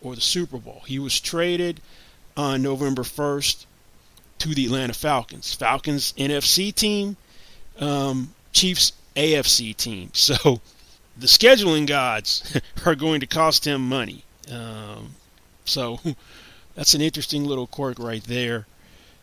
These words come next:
um, for, uh, Damar,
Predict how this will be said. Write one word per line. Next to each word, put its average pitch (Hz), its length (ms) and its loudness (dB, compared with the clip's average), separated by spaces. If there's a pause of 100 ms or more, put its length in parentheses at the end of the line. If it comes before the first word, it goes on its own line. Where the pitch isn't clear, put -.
(140)
um, 127 400 -4
for, 123 440 -6 (540)
uh, 113 680 -8 (520)
Damar, 127 520 -2